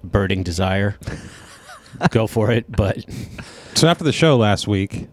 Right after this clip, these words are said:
Speaker 2: well,
Speaker 1: wait,
Speaker 2: we
Speaker 1: after the show last week was Monday.
Speaker 2: Yes.
Speaker 1: Okay.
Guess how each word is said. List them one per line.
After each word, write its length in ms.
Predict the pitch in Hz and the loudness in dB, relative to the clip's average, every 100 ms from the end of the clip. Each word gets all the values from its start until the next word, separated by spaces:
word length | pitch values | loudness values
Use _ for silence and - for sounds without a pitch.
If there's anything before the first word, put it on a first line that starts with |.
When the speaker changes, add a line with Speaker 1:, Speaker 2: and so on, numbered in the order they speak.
| - | -2
Speaker 2:
well, 280 | 156 135 - - - | -2 -2 -8 -18 0
Speaker 1:
wait, 160 | 143 | 2
Speaker 2:
we 60 | 147 | 2
Speaker 1:
after 220 | 175 202 | 0 0
the 80 | 175 | 0
show 140 | 185 | 2
last 160 | 160 139 | 2 0
week 120 | 127 | -2
was 120 | 107 | -2
Monday. 440 | 110 107 82 78 - | 0 0 -2 -8 -6
Speaker 2:
Yes. 320 | - 110 - | -2 -2 0
Speaker 1:
Okay. 280 | 123 - 87 | 0 0 -4